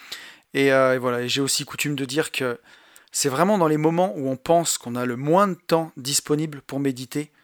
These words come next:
que vraiment on en a le plus besoin. Donc méditation, on met aussi dans le panier.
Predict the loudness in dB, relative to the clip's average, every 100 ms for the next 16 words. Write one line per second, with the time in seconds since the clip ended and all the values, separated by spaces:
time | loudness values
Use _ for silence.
0 | _ _ -10 -6 -4 -2 0 0 -4 -8
1 | -6 -2 -4 -6 -10 -12 -10 -10 -12 -14
2 | _ _ -20 -20 -20 -10 -2 -2 0 -4
3 | -4 0 2 2 0 -2 0 2 2 0
4 | 2 0 4 4 4 -2